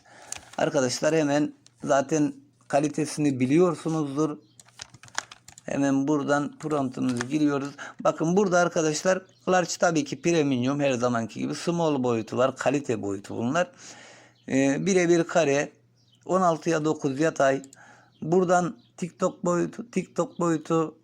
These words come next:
masaüstü boyutu, bilgisayar, e, mobil boyut, normal standart dikey reels boyutu diyebiliriz. Twitter boyutu var, e, Instagram dörde beş boyutu var, Facebook var,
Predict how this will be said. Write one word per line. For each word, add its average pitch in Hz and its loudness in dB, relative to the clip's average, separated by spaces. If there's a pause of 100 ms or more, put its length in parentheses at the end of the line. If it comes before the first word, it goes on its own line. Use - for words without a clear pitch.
(280)
masaüstü 156 -2
boyutu, 151 0
bilgisayar, 127 0 (680)
e, 127 2
mobil 165 2
boyut, 156 4 (320)
normal 139 0
standart 127 -2
dikey 127 0
reels 147 2
boyutu 110 -2
diyebiliriz. 160 0 (360)
Twitter 170 0
boyutu 165 2
var, 165 2 (120)
e, 131 0
Instagram 160 0
dörde 151 0
beş 160 -2
boyutu 156 0
var, 156 2
Facebook 151 -4
var, 151 4